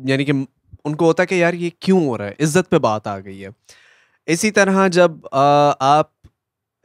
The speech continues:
ये हिपोक्रेसी की मैं बात कर रहा हूँ, डबल स्टैंडर्ड्स की बात कर रहा हूँ। इसी तरह जब आप, अ, बॉलीवुड की फिल्म्स देखें, वहाँ पे आइटम नंबर्स देखें,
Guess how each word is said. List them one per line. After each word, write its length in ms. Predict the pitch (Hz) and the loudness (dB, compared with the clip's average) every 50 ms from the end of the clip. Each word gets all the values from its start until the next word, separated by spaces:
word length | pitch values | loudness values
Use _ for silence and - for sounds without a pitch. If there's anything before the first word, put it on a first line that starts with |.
| - - - - | -20 -20 -14 -6
ये 140 | 180 170 185 | -2 0 2
हिपोक्रेसी 600 | 190 190 180 - 175 170 - 185 180 165 - 180 | 2 2 2 2 2 2 2 0 -2 -2 -4 -4
की 80 | 160 165 | -2 -2
मैं 120 | 151 139 | 0 0
बात 220 | 120 113 107 107 - | 0 -2 -4 -4 -6
कर 100 | - 135 | -4 -2
रहा 60 | 143 | 0
हूँ, 60 | 147 | 0
डबल 180 | 143 147 151 160 | 2 2 0 -2
स्टैंडर्ड्स 480 | - - 156 131 127 123 131 123 120 | -2 -2 -2 -2 -2 -4 -6 -8 -8
की 120 | - - 131 | -8 -8 -8
बात 280 | 117 104 101 104 - | -6 -8 -8 -10 -12
कर 180 | _ - 110 107 | _ -14 -12 -12
रहा 60 | 117 | -10
हूँ। 100 | 120 131 | -10 -10
इसी 180 | 147 147 185 180 | -6 -4 -4 -2
तरह 200 | 180 196 185 185 | 0 0 0 0
जब 180 | 170 180 165 | 0 0 2
आप, 220 | 175 175 170 - _ _ - | 2 0 0 -2 _ _ 0
अ, 260 | 170 156 151 151 147 143 143 - - _ _ - - - - _ _ _ _ _ _ _ _ _ _ _ - - _ - | 2 4 4 4 2 0 -4 -8 -16 _ _ -20 -20 -20 -20 _ _ _ _ _ _ _ _ _ _ _ -20 -20 _ -4
बॉलीवुड 400 | 131 143 143 151 160 160 160 151 | 0 2 2 4 4 4 2 2
की 120 | - 170 | -2 -4
फिल्म्स 300 | 156 - 151 151 156 151 | -4 -2 -2 -4 -4 -4
देखें, 320 | 135 151 147 135 - 147 143 | -4 -4 -4 -4 -4 -6 -4
वहाँ 200 | 139 139 139 131 | -2 -2 -2 0
पे 80 | - | 0
आइटम 280 | 143 127 123 123 - 139 | 0 0 0 -2 -2 -4
नंबर्स 300 | 143 139 139 139 143 139 | -4 -4 -4 -4 -4 -4
देखें, 420 | 127 135 131 123 - 139 131 135 | -4 -4 -6 -6 -6 -8 -8 -8